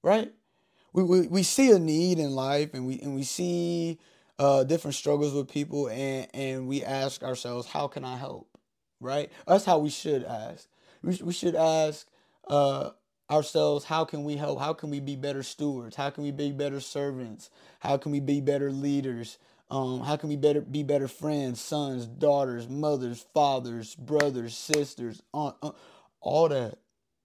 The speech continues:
How can we be a better figure for the younger folk? Be a better mentor to your younger, to your younger folk that see you every day, that look up to you. You know what I'm saying? That, that want the same things that you want, all because you were first.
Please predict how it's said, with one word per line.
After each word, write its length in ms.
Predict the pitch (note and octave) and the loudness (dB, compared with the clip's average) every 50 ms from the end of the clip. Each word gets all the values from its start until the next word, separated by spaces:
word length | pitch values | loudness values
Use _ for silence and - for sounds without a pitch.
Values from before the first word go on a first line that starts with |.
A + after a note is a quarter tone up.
| _ _ _ _ _ _ _ _ _ _ _ _ _ | _ _ _ _ _ _ _ _ _ _ _ _ _
How 180 | - D#3+ F3+ F#3+ | -6 -4 -4 -4
can 160 | - G3 F3+ | -4 -4 -4
we 120 | E3+ E3 | -4 -4
be 260 | D3 C#3 D3+ D#3 D#3 | -4 -2 -2 0 0
a 80 | D3 C3 | 0 -2
better 400 | A#2+ A2+ B2+ C#3+ D3+ D3+ D3 C3+ | -2 -4 -4 -2 -2 -2 -2 -4
figure 600 | - - - C#3+ D3 C#3+ C3 B2+ B2+ A#2+ A#2+ A#2+ - _ _ _ _ _ | -6 -8 -4 -2 -2 -2 -2 -4 -6 -6 -8 -10 -14 _ _ _ _ _
for 120 | - C3 | -8 -6
the 100 | C3 B2+ | -4 -4
younger 360 | A#2+ B2+ D3 E3 D#3 C#3+ C3 | -2 0 0 0 0 0 -4
folk? 440 | - - C#3 B2 A2+ G#2+ - _ _ _ _ _ _ _ _ _ _ _ - | -4 -6 -6 -6 -6 -6 -10 _ _ _ _ _ _ _ _ _ _ _ -2
Be 120 | C#3+ D#3+ D#3 | 2 4 4
a 60 | C#3+ | 6
better 240 | C3 D3 D3 C#3+ C3 | 6 4 2 2 2
mentor 560 | B2+ C3+ D3+ D3+ C#3 - - C#3 C3 A#2+ A2 | 0 -2 -2 -2 -2 0 2 2 2 2 0
to 180 | - - C3+ C3+ | -2 -4 -2 0
your 140 | C3 C3 | 0 0
younger, 460 | A#2+ C3 D3+ D#3 D3+ D3 C3 B2 A2 - - _ _ _ | 2 4 4 4 4 4 0 -2 -4 -6 -12 _ _ _
to 100 | - C#3+ | -6 -4
your 120 | C#3 C#3 | -2 -2
younger 320 | C3+ D3 D#3+ E3 D#3 D3 C3 | 0 2 2 2 2 0 -2
folk 360 | - - C3+ C3 A2+ A2 - | -2 -2 -2 -2 -2 -4 -4
that 140 | B2 C3 B2 | -4 -4 -4
see 260 | - - - E3 E3 | -4 -2 -2 0 0
you 180 | D#3+ D3+ D3 D3 | 0 2 2 2
every 220 | C#3+ C#3+ C3+ C3 | 2 2 0 -2
day, 220 | B2 C3 B2+ A#2+ B2+ | -2 -2 -2 -2 -2
that 140 | C3 B2+ C3+ | -2 0 4
look 240 | C#3+ D3+ D3 D3+ | 4 4 6 6
up 180 | D#3 D3+ D3 C#3+ | 4 4 4 2
to 120 | - - C3+ | -2 -6 -8
you. 240 | B2 A2 G#2+ G#2+ - _ _ _ _ _ | -6 -6 -8 -10 -12 _ _ _ _ _
You 100 | C3 C#3+ | -6 -4
know 100 | C#3+ C#3+ | -2 -2
what 60 | C#3 | -2
I'm 60 | C#3 | -2
saying? 400 | B2+ - D3+ D3 C#3+ C#3 C3+ C3+ - - - - _ | -4 -4 -2 -2 0 -2 -2 -4 -8 -14 -20 -2 _
That, 160 | - D3+ C3+ | 4 4 6
that 140 | D3+ C#3+ C#3 | 6 4 6
want 240 | D3 D#3+ E3+ E3 - | 6 6 4 4 4
the 60 | D3+ | -2
same 300 | C#3+ - - D#3+ D#3 D3 | -4 0 2 2 2 2
things 280 | D3+ - D#3 D#3 D#3 C#3+ | 0 -2 0 0 0 0
that 200 | D3+ C#3 C#3 - | 0 -2 -2 -2
you 100 | E3+ E3 | -4 -2
want, 320 | D3+ D3+ C#3+ C3+ A2+ - - - - - | -2 -2 -2 -4 -4 -8 -12 -18 -20 0
all 180 | - D3+ D#3+ D#3+ | 6 8 8 8
because 460 | C3+ D3+ C#3+ - F3+ D#3 C3 A#2 A#2+ | 8 6 0 2 2 2 2 2 0
you 140 | D3 F3 F3+ | 0 2 2
were 180 | E3 D#3+ D3+ C#3 | 4 4 2 2
first. 540 | - - D3+ D#3+ D#3+ D#3 C#3 A2+ - - | 2 2 4 4 4 2 0 -4 -8 -14